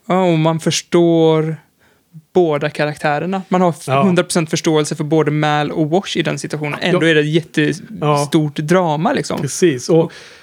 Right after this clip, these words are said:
Speaker 2: på något sätt, om man nu skulle se om det här nu och inte veta vad som händer, då skulle man ju förvänta sig att Mal, som en bra ledare, ska man då tillåta Wash att få liksom vara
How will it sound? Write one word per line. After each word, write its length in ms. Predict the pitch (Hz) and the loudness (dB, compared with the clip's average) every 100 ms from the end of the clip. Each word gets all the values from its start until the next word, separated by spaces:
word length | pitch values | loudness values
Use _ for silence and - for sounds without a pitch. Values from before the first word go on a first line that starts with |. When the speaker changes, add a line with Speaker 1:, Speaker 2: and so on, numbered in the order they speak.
| _ - | _ -4
Speaker 2:
på 120 | 170 | 0
något 200 | 220 233 | 0 2
sätt, 140 | 160 | 0
om 80 | 156 | 2
man 140 | 156 160 | 2 2
nu 80 | |
skulle 260 | 147 - 160 | 0 -2 -2
se 160 | - 185 | 0 0
om 220 | 262 240 | 0 0
det 100 | 180 | 0
här 160 | 139 | 0
nu 360 | 131 131 131 - | 0 0 0 -2
och 260 | - 147 147 | -2 0 2
inte 300 | 131 - 127 | 0 -2 0
veta 400 | 160 156 - 208 | 2 2 0 -2
vad 100 | 214 | 0
som 120 | 202 | 0
händer, 260 | 139 120 | -2 -2
då 60 | 127 | -4
skulle 180 | - 196 | -2 0
man 60 | |
ju 40 | 202 | 0
förvänta 640 | 233 185 214 247 180 180 | 0 0 0 0 -2 -2
sig 280 | 143 147 135 | 0 2 2
att 260 | 135 - - 415 _ | 2 -2 -12 -16 _
Mal, 460 | - 135 131 120 123 - - - - - | -4 0 0 0 -4 -6 -14 -20 -20 -14
som 200 | - 156 | -4 0
en 100 | 147 | 2
bra 220 | 170 214 | 4 2
ledare, 420 | 185 175 135 131 | 4 2 2 0
ska 160 | 131 147 | -2 -2
man 180 | 135 131 | 0 0
då 80 | 123 | -2
tillåta 720 | - 165 127 139 175 165 147 | 0 -2 0 2 2 2 -2
Wash 600 | 120 120 120 - - - | -2 -4 -4 -8 -8 -8
att 300 | 135 - - - | -10 -12 -16 -16
få 280 | - 127 117 | -4 -2 0
liksom 440 | 110 - 113 113 - - | -2 -4 -4 -6 -10 -2
vara 380 | 139 127 123 | 2 2 0